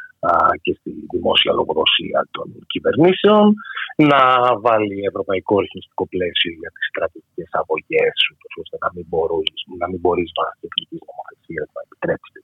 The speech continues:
τέτοιες αγωγές, να κάνει ουσι-, ουσιαστικά μια ευρωπαϊκή οδηγία η οποία να ενθαρρύνει το μανιακό πλουραλισμό, να απαιτήσει δικαιοσύνη για τη δολοφονία του Γιώργου Καραϊβάζ, τη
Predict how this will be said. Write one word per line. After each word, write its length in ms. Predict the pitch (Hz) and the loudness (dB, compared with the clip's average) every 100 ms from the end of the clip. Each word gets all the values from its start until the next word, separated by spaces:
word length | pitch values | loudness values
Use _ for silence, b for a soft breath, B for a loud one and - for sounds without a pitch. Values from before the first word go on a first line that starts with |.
| _ | _
τέτοιες 240 | - - - | -12 -8 -6
αγωγές, 500 | - 123 202 208 196 - B B B B B 143 | -4 2 6 6 4 0 B B B B B 2
να 60 | 135 - | 4 4
κάνει 300 | 143 131 120 104 - - _ _ _ - - | 2 2 0 0 -8 -16 _ _ _ -18 -8
ουσι-, 220 | - - - | -2 0 2
ουσιαστικά 640 | 104 - 107 - 95 127 123 117 104 107 110 | 2 2 0 -2 0 2 4 2 0 0 2
μια 220 | 110 107 101 | 2 2 0
ευρωπαϊκή 640 | 98 101 - - - - 110 104 | -4 -6 -4 -6 -6 0 2 2
οδηγία 480 | 92 85 104 104 95 95 | 0 -2 2 4 4 2
η 20 | 90 | -4
οποία 240 | - 104 101 98 | -4 0 0 2
να 60 | 95 | 0
ενθαρρύνει 600 | 95 95 92 101 104 92 - | 0 0 2 2 0 -2 -8
το 40 | - | -10
μανιακό 380 | - - - - - | -8 -6 -4 -6 -8
πλουραλισμό, 680 | - - - - - 190 214 214 B B B B - 269 | -6 -4 -2 -2 2 4 6 4 B B B B 2 6
να 60 | 226 190 | 6 4
απαιτήσει 500 | 160 - 135 113 101 87 | 0 0 -2 0 0 -2
δικαιοσύνη 540 | - 82 - 87 82 78 | -8 -4 -4 -4 -8 -16
για 80 | 78 | -16
τη 60 | 82 78 | -16 -12
δολοφονία 480 | - - 82 80 - | -10 -10 -12 -14 -18
του 80 | 78 | _
Γιώργου 260 | 73 - _ | -14 -14 _
Καραϊβάζ, 580 | - 156 170 208 214 208 - B B B | -2 2 4 4 4 2 0 B B B
τη 60 | - | -2